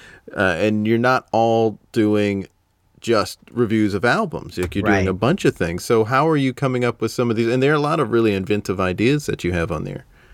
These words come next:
Speaker 2: Well, thank you.
Speaker 1: Mm-hmm.
Speaker 2: Uh, it, what I'll say is it's getting harder and harder. Uh, <laughs>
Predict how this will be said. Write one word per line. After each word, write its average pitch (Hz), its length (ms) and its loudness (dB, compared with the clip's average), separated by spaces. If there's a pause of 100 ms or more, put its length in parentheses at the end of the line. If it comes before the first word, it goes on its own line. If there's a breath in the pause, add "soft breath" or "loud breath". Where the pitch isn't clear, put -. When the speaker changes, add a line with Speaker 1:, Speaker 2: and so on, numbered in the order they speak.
(220 soft breath)
Speaker 2:
Well, 254 100 2
thank 330 200 0
you. 92 220 2 (480 loud breath)
Speaker 1:
Mm-hmm. 135 80 -2
Speaker 2:
Uh, 139 320 2 (380)
it, - 380 -4 (420)
what 165 240 0
I'll 208 100 2
say 170 240 2
is 135 120 0
it's 131 140 -2
getting 127 300 -2
harder 127 400 2
and 113 80 -2
harder. 135 520 -2 (520 loud breath)
Uh, 113 340 4
<laughs> - 60 2